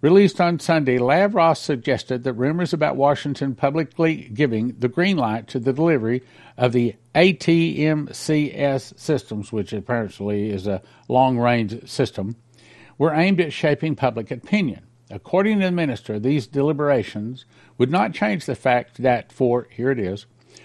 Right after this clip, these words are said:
"For many years Ukraine had been groomed to fight on its hands and bodies in order to inflict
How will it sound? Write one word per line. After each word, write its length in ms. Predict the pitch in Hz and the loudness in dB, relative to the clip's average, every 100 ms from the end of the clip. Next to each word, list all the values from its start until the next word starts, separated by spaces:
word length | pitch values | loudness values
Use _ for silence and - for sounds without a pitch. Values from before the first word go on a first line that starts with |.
| - | -20
"For 120 | _ 113 | _ -4
many 260 | 160 208 | 0 2
years 280 | 214 208 - | 2 0 0
Ukraine 380 | 202 - 202 196 | -4 0 2 2
had 120 | 190 | 2
been 160 | 190 196 | 2 0
groomed 380 | 165 190 185 | 0 0 -2
to 80 | 185 | -4
fight 320 | 170 175 165 | -2 2 2
on 140 | 160 160 | 2 -2
its 180 | 156 - | -4 -4
hands 460 | 160 143 139 135 | -2 0 -2 -4
and 160 | 151 143 | -6 2
bodies 440 | 143 117 117 120 | 2 4 2 0
in 140 | 127 123 | -2 0
order 260 | 123 123 | 0 0
to 180 | 117 139 | -2 -2
inflict 540 | 127 123 - 120 110 | -2 -4 0 0 0